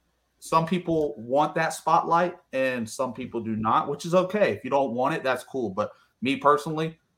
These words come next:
I, I love it. I love hanging out with everybody. And if I can roll into a restaurant or a room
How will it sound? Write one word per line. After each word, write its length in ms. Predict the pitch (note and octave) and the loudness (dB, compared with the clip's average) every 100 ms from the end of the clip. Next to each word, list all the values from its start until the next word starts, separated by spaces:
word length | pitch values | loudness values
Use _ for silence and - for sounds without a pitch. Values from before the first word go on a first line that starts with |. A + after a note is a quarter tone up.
| - | 0
I, 160 | G#2+ G#2+ | 4 4
I 140 | A2 A#2 | 6 4
love 280 | G#2 G2+ | 4 -2
it. 80 | F#2 | -4
I 120 | - A#2 | -2 0
love 240 | A2+ G#2 | 0 0
hanging 240 | A2+ G2+ | -2 -2
out 120 | G2+ F#2 | -2 -2
with 60 | G2 | -2
everybody. 480 | G2 F#2+ G2 G2 - | -2 0 0 0 -2
And 200 | G#2 F#2+ _ _ _ _ | -6 -8 _ _ _ _
if 180 | A2+ G2+ | -6 4
I 140 | B2+ C#3+ | 4 4
can 160 | C#3+ | 2
roll 240 | B2+ C3+ C#3 | 2 4 4
into 320 | C3+ - C3 | -2 -2 0
a 40 | |
restaurant 580 | A#2 B2+ - D3 C#3+ D3 | 4 4 4 4 6 4
or 120 | A#2+ A2+ | 4 2
a 40 | |
room 420 | G#2+ B2 C#3+ D3+ | 2 0 0 -4